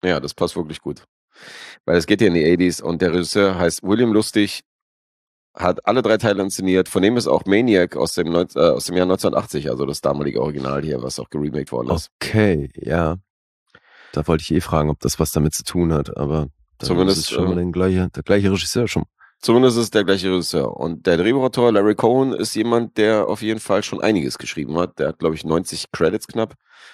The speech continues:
Speaker 1: Von dem ist auch das Drehbuch von Phone Booth
Speaker 2: Hm,
Speaker 1: mit Colin
Speaker 2: mhm.
Speaker 1: Farrell das Ding, nicht Aufliegen. Oder, äh, Bestseller könnte man kennen, vielleicht aus den achtzigern mit James Woods. Auch ein bekannter Film.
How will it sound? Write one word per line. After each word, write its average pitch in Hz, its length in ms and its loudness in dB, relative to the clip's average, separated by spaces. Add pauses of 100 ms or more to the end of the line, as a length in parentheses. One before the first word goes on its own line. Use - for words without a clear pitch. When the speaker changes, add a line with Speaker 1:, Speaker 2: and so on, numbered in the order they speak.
(140)
Speaker 1:
Von 90 200 -2
dem 98 120 4
ist 98 100 2
auch 90 100 2
das 90 120 -4
Drehbuch 107 220 0
von 92 100 -6
Phone 127 280 0
Booth 95 320 -2 (800)
Speaker 2:
Hm, 190 120 4
Speaker 1:
mit 82 220 0
Colin 107 220 0
Speaker 2:
mhm. - 20 -6
Speaker 1:
Farrell 95 240 4
das 82 140 -4
Ding, 87 300 -2
nicht - 260 -8
Aufliegen. 90 640 -2
Oder, 71 580 0
äh, 73 40 -6
Bestseller 71 460 -2
könnte - 200 -10
man 69 120 -10
kennen, 67 180 -10
vielleicht 65 220 -10
aus - 80 -12
den - 120 -10
achtzigern 71 420 -6
mit - 140 -14
James 73 220 -4
Woods. 85 300 0 (840)
Auch 78 180 2
ein 69 120 -6
bekannter 71 340 -8
Film. 73 380 -6